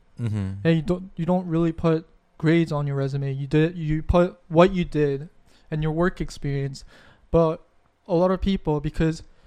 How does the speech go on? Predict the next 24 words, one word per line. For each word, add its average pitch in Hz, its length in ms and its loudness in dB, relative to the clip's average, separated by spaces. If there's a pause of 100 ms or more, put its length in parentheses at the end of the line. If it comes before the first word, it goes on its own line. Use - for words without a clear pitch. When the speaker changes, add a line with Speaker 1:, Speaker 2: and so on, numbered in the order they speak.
(280)
Speaker 2:
because - 200 0
it's 254 240 2
easier 226 320 -2
to - 160 -8
worry 151 260 -2
about 143 260 -4
grades. 135 400 -4 (300)
It's - 140 -10
easier 247 280 0
to 220 160 -4
worry 190 180 2
about 180 220 2
grades 156 420 0
and, 165 280 -2 (720)
and 165 240 -2
to, 185 200 -6 (100)
and 170 140 2
because 190 360 0
you're 190 360 2 (320)
worrying 190 280 4
so 202 160 0
much 180 300 0
about 151 280 -4
that, 151 360 2